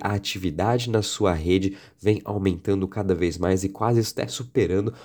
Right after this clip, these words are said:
o número de usuários que já possui no Ethereum. Ah, e até vendo aqui um pouco da Near, né, que semana passada a gente viu aí que Near, ah, parou de utilizar sua algoritmo stablecoin, o seu ecossistema ainda continua bem afetado,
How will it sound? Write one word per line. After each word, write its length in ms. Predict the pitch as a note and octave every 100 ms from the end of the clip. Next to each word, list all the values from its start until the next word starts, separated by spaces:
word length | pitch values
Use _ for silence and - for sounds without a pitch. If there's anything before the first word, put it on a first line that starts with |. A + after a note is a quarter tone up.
| -
o 80 | G2
número 300 | G2+ A2+ G#2+
de 100 | G#2+
usuários 420 | F#2 F2 F#2 G2+
que 160 | - A2+
já 140 | G#2+
possui 540 | - F#2+ - G#2 G2+ G2
no 160 | F#2+
Ethereum. 460 | G2+ - E2+ D#2+ D#2+ - - - - -
Ah, 220 | F#2 F2+
e 100 | G#2
até 300 | G2+ A2+ A2+
vendo 260 | G2+ A2 G#2
aqui 180 | G2 A2
um 120 | A2
pouco 320 | - G#2 G#2+
da 120 | G2
Near, 340 | F#2+ A2+ C3 C3 - _
né, 100 | F#2+
que 280 | F#2+ G2 -
semana 320 | - F#2 F#2
passada 560 | F#2 E2 - E2+ F#2+ F#2
a 40 |
gente 280 | E2+ F2 -
viu 160 | E2+ E2+
aí 100 | E2+
que 220 | D2+ F2
Near, 380 | E2+ F2 F2 F2 - - -
ah, 100 | F2
parou 380 | - G2+ F2+ G2
de 80 | G2+
utilizar 400 | G2 F2+ F2 E2
sua 320 | - G2 F2+
algoritmo 540 | E2+ E2 F2 F#2 -
stablecoin, 580 | E2 - D#2 D2+ - G#2+
o 60 | G2
seu 180 | - G2
ecossistema 460 | G2 F#2+ - F#2+
ainda 240 | - G#2 A#2+
continua 420 | A#2 G2+ - F#2
bem 200 | E2 F#2+
afetado, 580 | F#2+ C#2+ - F2 F2+